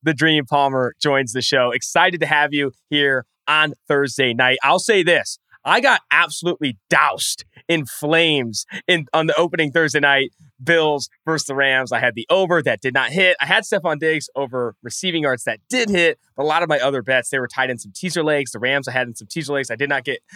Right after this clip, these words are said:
did not do well there. I finished week one, fourteen bets in the N F L, including multiple losses on that Thursday night. Up seven point one seven units, though. So I'm ready to rock here this second week. I'm excited to talk this Thursday night game, Chiefs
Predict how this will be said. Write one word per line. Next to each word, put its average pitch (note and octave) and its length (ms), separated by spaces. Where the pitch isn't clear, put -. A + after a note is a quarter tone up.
did G#3+ 140
not F3 160
do F#3+ 120
well E3 240
there. C3 280
I B2+ 80
finished G3 320
week F#3+ 200
one, C#3+ 280
fourteen G3+ 480
bets D3+ 260
in D3+ 120
the D3+ 100
N C#3+ 80
F C3 100
L, G2+ 300
including C3+ 320
multiple D#3 340
losses C3+ 340
on C3 140
that B2+ 140
Thursday C3 240
night. B2+ 240
Up B3 140
seven B3+ 380
point C4+ 200
one A#3+ 180
seven G#3+ 300
units, F#4 380
though. B2 160
So F#3+ 140
I'm G4 220
ready D4+ 180
to A3 80
rock G#3+ 360
here C3+ 340
this F3+ 200
second F#3 320
week. E3 280
I'm D#3+ 120
excited E3+ 400
to D3 60
talk D#3 320
this F3 160
Thursday D3+ 300
night C#3 200
game, C3+ 300
Chiefs G3 460